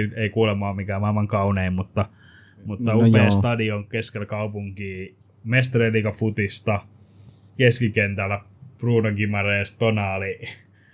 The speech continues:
Speaker 1: kaksikko.
Speaker 2: Laatua, laatua on.
Speaker 1: Ja just nimenomaan niinku manageri, joka on ollut Newcastlessa kyllä tosi hyvä. Ja pitäis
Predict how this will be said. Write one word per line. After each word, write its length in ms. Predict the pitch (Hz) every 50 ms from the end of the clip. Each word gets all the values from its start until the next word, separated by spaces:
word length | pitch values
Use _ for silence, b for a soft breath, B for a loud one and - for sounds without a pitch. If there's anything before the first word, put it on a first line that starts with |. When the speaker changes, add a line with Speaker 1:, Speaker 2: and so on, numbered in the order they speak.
| B B B -
Speaker 1:
kaksikko. 260 | - 113 110 123 127 120 113 107 98 - 107
Speaker 2:
Laatua, 180 | 95 95 113 120
laatua 520 | 117 113 107 101 95 - 113 101 90 92
on. 120 | 92 90 92 107
Speaker 1:
Ja 280 | 104 104 101 101 101 101
just 240 | 107 107 104 101 -
nimenomaan 680 | 107 104 107 107 104 104 101 101 101 98 98 98 98
niinku 680 | 95 92 95 95 90 - 98 98 95 95 95 90 - - 80 98 - - - - - 110 92 82 90
manageri, 520 | 107 107 104 101 98 98 98 95 90 90 92
joka 280 | 92 92 - 95 95 92
on 60 | 92
ollut 380 | 90 90 90 92 92 85 95 113
Newcastlessa 640 | 107 98 95 - 98 92 - - 87 87 - - -
kyllä 120 | 98 90
tosi 280 | - 90 85 - 92 87
hyvä. 220 | 90 90 90 90 - b b b b b b b b b b -
Ja 360 | - 90 87 87 87 - - - _ _ _ _ _ - - - -
pitäis 580 | - 160 165 165 151 131 123 - - - - -